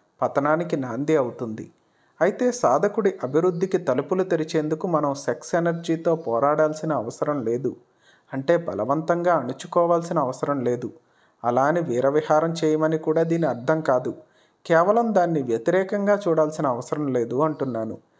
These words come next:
దాన్ని నెగిటివ్ కోణంలో చూడవద్దు. కేవలం సాధన ద్వారా ఆ కామశక్తిని మార్చడం మాత్రమే మనం చేయాల్సిన అవసరం ఉంది. మార్పు ద్వారా దిగువన ఉన్న మూలాధార చక్రంలో ఉన్న విద్యుత్ శక్తిని ఊర్ధ్వముఖం పడుతుంది.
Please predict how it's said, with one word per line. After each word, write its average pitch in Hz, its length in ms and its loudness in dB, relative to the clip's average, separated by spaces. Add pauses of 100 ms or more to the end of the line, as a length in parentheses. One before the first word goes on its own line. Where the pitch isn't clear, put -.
(320)
దాన్ని 190 240 4
నెగిటివ్ 170 480 0
కోణంలో 143 440 2
చూడవద్దు. 135 600 -2 (500)
కేవలం 135 420 2
సాధన 147 440 2
ద్వారా 147 400 2
ఆ 185 160 2
కామశక్తిని 156 680 -2
మార్చడం 131 680 0
మాత్రమే 147 480 0
మనం 143 300 -2 (100)
చేయాల్సిన 131 440 -2
అవసరం 135 440 -4
ఉంది. 120 280 -8 (540)
మార్పు 160 400 2
ద్వారా 175 460 4
దిగువన 160 440 0
ఉన్న 180 240 0
మూలాధార 165 600 2
చక్రంలో 151 580 0
ఉన్న 139 240 0
విద్యుత్ 131 380 -4
శక్తిని 175 420 -2
ఊర్ధ్వముఖం 170 680 -2
పడుతుంది. 117 600 -4